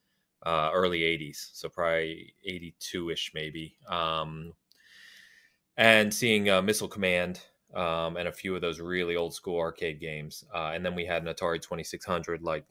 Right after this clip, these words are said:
pretty much every family at that point. Um, you know, Atari twenty-six hundred was really big, and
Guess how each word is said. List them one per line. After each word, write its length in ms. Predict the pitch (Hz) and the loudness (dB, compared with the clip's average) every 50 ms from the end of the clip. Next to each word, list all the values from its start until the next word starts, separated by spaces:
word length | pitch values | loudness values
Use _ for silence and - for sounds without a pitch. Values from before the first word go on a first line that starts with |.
| _ _ - _ _ | _ _ -20 _ _
pretty 160 | - 104 90 | -6 -4 -2
much 200 | 85 80 - - | -2 -2 0 2
every 200 | 90 87 87 85 | 2 2 2 0
family 380 | - - 104 113 113 120 117 110 | 2 4 4 4 6 6 6 6
at 80 | 107 95 | 6 8
that 220 | 107 110 107 - | 6 6 6 6
point. 400 | 123 117 110 110 113 113 - - | 6 6 6 6 6 2 -2 -2
Um, 340 | 98 90 90 87 87 87 87 | 0 0 2 0 0 -2 -2
you 80 | 90 | -4
know, 240 | 85 87 87 87 85 | -2 0 0 0 0
Atari 260 | 85 - 98 87 85 80 | 0 0 0 0 0 -2
twenty-six 340 | - 90 85 80 - - - | -4 -8 -8 -8 -10 -8 -8
hundred 160 | 92 87 85 | -6 -4 -4
was 180 | 82 80 80 | -6 -6 -6
really 220 | 85 85 82 80 76 | -6 -6 -6 -6 -4
big, 400 | 73 92 92 87 82 82 80 - | -2 0 2 2 2 -2 -4 -4
and 180 | 82 80 80 | -6 -8 -8